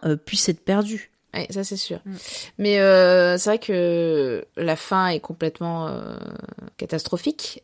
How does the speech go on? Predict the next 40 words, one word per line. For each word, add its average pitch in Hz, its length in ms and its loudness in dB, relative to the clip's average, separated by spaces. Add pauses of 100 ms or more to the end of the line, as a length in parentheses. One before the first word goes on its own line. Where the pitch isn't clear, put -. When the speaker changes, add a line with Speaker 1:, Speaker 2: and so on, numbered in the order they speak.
Speaker 2:
Mais, 185 380 4
euh, 180 200 8
par 180 260 0
contre, - 340 -4 (100)
l'un 196 200 4
des 185 160 2
points 220 520 -2
hyper 220 320 -4
positifs, 214 580 0
je 185 60 0
trouve, 185 300 -6
du 180 140 -6
film, 269 320 -2 (360)
c'est, 247 420 6
euh, 185 300 10 (100)
tout - 120 -8
ce - 80 6
qui 254 80 6
est - 20 8
la 190 80 8
mélancolie 220 540 6
en 175 40 0
fait, 208 200 0
Speaker 1:
Mhm. 196 260 4
Speaker 2:
euh, 160 220 4
qui 160 140 -4
est - 20 -2
retranscrit 170 460 -2
par 165 180 2
la 143 100 2
musique 202 640 0
et 165 120 2
par 165 240 -2
le 160 100 2
jeu 170 180 2
des 202 160 2
Speaker 1:
Ah 185 60 4
Speaker 2:
acteurs 180 300 2
Speaker 1:
oui. 175 60 4
Speaker 2:
aussi, 214 280 -4